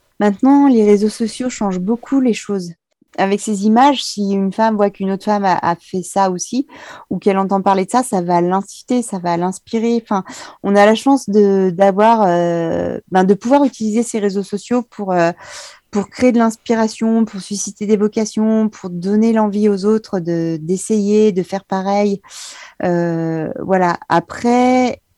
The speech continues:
les réseaux sociaux ont aussi une tendance, euh, à faire croire aux gens que c'est, euh, que du jour au lendemain, on peut f-, gravir ces montagnes.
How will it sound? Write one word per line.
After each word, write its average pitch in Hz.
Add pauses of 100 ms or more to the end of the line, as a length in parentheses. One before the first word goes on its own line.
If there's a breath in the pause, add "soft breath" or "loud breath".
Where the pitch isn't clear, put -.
(120)
les 202
réseaux 214
sociaux 220
ont 202
aussi 202
une 196
tendance, 202
euh, 165 (920 loud breath)
à 190
faire -
croire 240
aux 208
gens 220
que 202
c'est, 180
euh, 160
que 196
du 180
jour 220
au 233
lendemain, 214
on 190
peut 165
f-, - (200)
gravir 185
ces 190
montagnes. 196